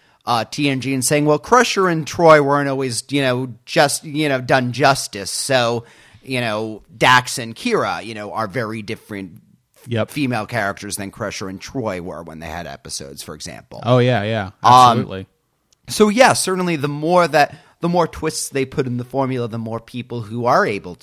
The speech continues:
Speaker 1: to, you know, have a place within this fandom. I mean, one of, certainly this is one of those movies which all of these people isolated are quirky and weird, but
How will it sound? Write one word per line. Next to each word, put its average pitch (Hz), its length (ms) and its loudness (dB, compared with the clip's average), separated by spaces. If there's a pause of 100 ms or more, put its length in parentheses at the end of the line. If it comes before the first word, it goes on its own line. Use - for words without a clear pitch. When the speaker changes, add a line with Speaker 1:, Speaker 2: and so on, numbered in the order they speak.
Speaker 1:
to, 87 300 -10 (420)
you 117 160 -8
know, 104 240 -6 (240)
have 123 280 6
a 120 100 -4
place 110 420 -10
within 101 380 -12
this 95 200 -10
fandom. 95 520 -4
I 104 40 -8
mean, 120 180 -6
one 139 140 -2
of, 147 160 -6
certainly 160 520 0
this 131 260 -6
is 135 180 -6
one 135 180 -6
of 117 100 -10
those 120 260 -8
movies 123 500 -6
which 120 460 -8 (420)
all 156 200 8
of 143 100 -2
these 135 160 -4
people 131 440 -6
isolated 123 680 2
are 107 100 0
quirky 127 480 -4
and 117 160 -6
weird, 131 460 -2
but 113 280 -2